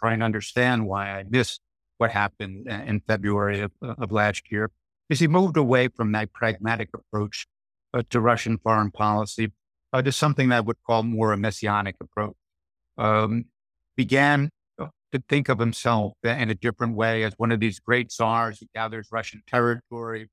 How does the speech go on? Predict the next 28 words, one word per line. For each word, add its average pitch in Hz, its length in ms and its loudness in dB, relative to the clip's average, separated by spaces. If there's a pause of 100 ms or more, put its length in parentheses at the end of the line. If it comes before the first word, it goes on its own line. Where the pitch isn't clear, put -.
(440)
uh, 120 40 0
of 120 260 0
Russia, 120 520 2
himself, 113 600 -2
uh, 107 160 0 (380)
as 120 160 0
a 120 40 2
leader 117 420 6
of 113 120 2
some 107 260 -2
global 120 500 0
coalition, 113 800 0 (340)
uh, 117 160 4
against 110 500 0
the 107 80 -4
West, 107 420 0 (340)
and 135 140 0
therefore 139 600 2 (300)
was 127 280 -4
out 143 180 2
of 143 100 -2
touch - 400 -4
with 107 200 -8
the 113 60 -6
reality 113 540 2
of 101 80 -10
the 110 80 -16
situation, 104 920 -2